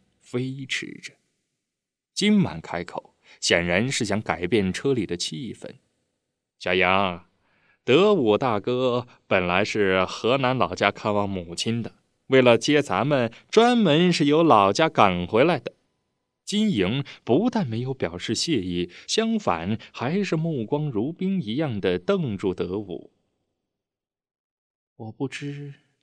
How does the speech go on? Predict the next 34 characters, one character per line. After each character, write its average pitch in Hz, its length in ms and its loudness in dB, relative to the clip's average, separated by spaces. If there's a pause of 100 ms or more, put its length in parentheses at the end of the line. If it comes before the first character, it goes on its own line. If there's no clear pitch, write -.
(440)
你 123 100 -6
们 151 120 -2
把 98 160 -6
精 156 220 -6
力 151 100 -4
花 160 220 -8
到 160 160 -8
我 95 240 0
身 160 260 -6
上 123 360 -10 (580)
有 104 100 -6
什 101 200 -6
么 123 80 -8
意 175 260 -8
义， - 300 -20 (1500)
我 147 120 -6
在 202 200 -2
哪 135 160 -4
儿 101 180 -12
还 - 180 -14
不 117 160 -12
都 117 140 -6
是 113 180 -6
一 92 260 -10
样？ 110 260 -14 (720)
在 - 160 -12
这 175 260 -4
里 107 380 -10 (400)
就 - 120 -8
会 143 140 -6
让 139 200 -6
我 117 100 -4
觉 120 200 -4
得 135 280 -8